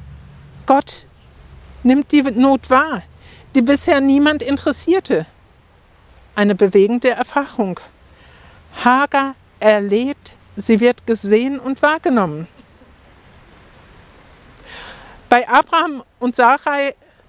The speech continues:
lässt Gott sich noch ziemlich viel Zeit, seine Verheißung zu erfüllen, die ihm Gott vielleicht zehn Jahre davor gegeben hat, dass er einen Erben haben wird, auch aus seiner Ehe. Abraham hatte es damals geglaubt.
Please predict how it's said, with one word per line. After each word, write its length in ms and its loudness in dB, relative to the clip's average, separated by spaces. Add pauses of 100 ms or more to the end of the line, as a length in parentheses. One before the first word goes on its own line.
(120)
lässt 340 -2
Gott 160 0
sich 220 -10
noch 220 -4
ziemlich 400 -2
viel 200 -2
Zeit, 560 -2
seine 360 0
Verheißung 580 -2
zu 100 -4
erfüllen, 540 -2
die 160 -6
ihm 160 -2
Gott 220 2
vielleicht 420 -2 (460)
zehn 220 -4
Jahre 280 0
davor 500 0
gegeben 480 -6
hat, 180 -2
dass 180 0
er 100 0
einen 240 -4
Erben 460 -2
haben 260 -2
wird, 240 -4
auch 160 -2
aus 180 -6
seiner 300 -4
Ehe. 320 -4 (1200)
Abraham 640 -2
hatte 220 0
es 220 -6
damals 500 0
geglaubt. 720 -4